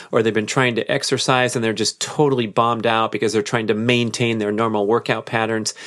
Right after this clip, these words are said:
And that's too bad because things gonna get better. Just stick with it. And make sure that you get your sodium,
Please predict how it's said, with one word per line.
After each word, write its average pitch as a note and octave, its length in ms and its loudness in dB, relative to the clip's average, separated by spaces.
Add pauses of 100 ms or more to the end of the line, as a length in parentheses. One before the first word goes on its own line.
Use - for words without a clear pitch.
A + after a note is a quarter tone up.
(180)
And B2 180 2
that's D3+ 260 0
too A2 220 0
bad D#3 560 0
because C3+ 320 0
things D#3+ 320 -2
gonna C3 340 0
get E3 400 -2
better. G3 800 2 (300)
Just C#3 240 0
stick - 320 -2
with D#3+ 380 -2
it. D3 340 0 (400)
And C#3+ 420 0
make C#3+ 300 2
sure F3+ 500 2
that D3+ 220 0
you D3 160 0
get C#3+ 420 -2
your D3+ 320 0
sodium, D#3+ 760 0